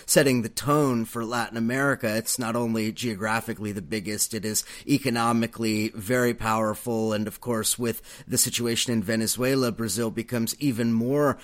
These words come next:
central, uh, given all of the, um, turbulence in the region. And I mean, you could just rattle off a number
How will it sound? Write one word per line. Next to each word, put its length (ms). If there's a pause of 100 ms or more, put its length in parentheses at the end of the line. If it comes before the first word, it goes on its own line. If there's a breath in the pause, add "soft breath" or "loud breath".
(140)
central, 680 (200 loud breath)
uh, 300
given 720
all 260
of 200
the, 340
um, 500
turbulence 600
in 220
the 60
region. 440
And 120
I 40
mean, 240
you 120
could 160
just 180
rattle 460
off 280
a 40
number 480